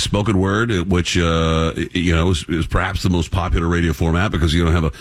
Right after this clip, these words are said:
everyone that wants music, unless it's rock or country,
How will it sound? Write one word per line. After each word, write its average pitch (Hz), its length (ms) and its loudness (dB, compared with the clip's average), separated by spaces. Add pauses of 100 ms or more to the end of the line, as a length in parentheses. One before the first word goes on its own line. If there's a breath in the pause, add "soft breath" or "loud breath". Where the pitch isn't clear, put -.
(280 loud breath)
everyone 113 260 -2
that 90 120 -2
wants 87 220 -4
music, 85 340 0 (180)
unless 85 240 0
it's 80 120 -4
rock 82 300 -2
or 69 60 -4
country, 76 320 0